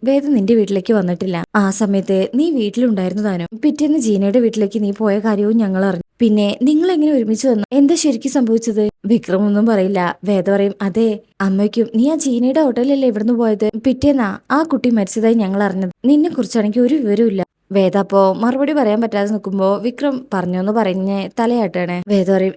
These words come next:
"എന്നെ രക്ഷിക്കാൻ നോക്കിയപ്പോഴമ്മേ അവള് പോയത്. അത് ഞാൻ പിന്നീട് അറിയുന്നത് വിക്രം പറഞ്ഞപ്പോഴാ." പത്മം പറയും, "എനിക്കൊന്നും മനസ്സിലാവുന്നില്ല."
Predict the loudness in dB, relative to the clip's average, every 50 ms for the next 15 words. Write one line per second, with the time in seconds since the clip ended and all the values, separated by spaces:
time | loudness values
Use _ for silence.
0 | -2 -2 0 0 0 -2 -2 -4 -6 -6 -4 -2 -2 -2 -2 -4 -4 -6 -6 -6
1 | -4 -4 -4 -4 -4 -4 -6 -6 -4 -4 -2 -2 -2 -2 -2 -2 -4 -4 -4 -8
2 | -6 -4 -4 -2 0 0 0 0 0 0 -2 -2 -2 -2 -2 -2 -2 -2 -2 -4
3 | -4 -2 -2 -2 -2 -2 -2 -4 -6 -6 -4 -2 -2 -2 0 -2 -2 -2 -4 -4
4 | -2 -2 -2 -2 -2 -2 0 -2 0 0 -2 0 0 2 2 0 0 -2 -2 -2
5 | 0 2 2 0 2 2 2 2 2 0 0 0 0 0 0 0 0 0 -2